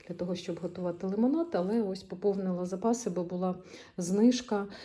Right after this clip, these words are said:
сьогодні, е, десять відсотків, тобто два чотирнадцять одна пляшка коштувала мені. Далі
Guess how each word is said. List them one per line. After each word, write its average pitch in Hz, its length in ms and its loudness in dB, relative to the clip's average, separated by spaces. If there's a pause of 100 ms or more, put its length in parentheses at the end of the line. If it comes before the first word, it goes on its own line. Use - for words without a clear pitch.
(160)
сьогодні, 196 680 2
е, 180 680 -2 (800)
десять 170 420 -2
відсотків, 214 880 0 (180)
тобто 170 360 -2
два 165 480 2
чотирнадцять 180 960 0
одна 175 260 -2
пляшка 165 460 -6
коштувала 175 640 -10
мені. 190 360 0 (800)
Далі 196 560 2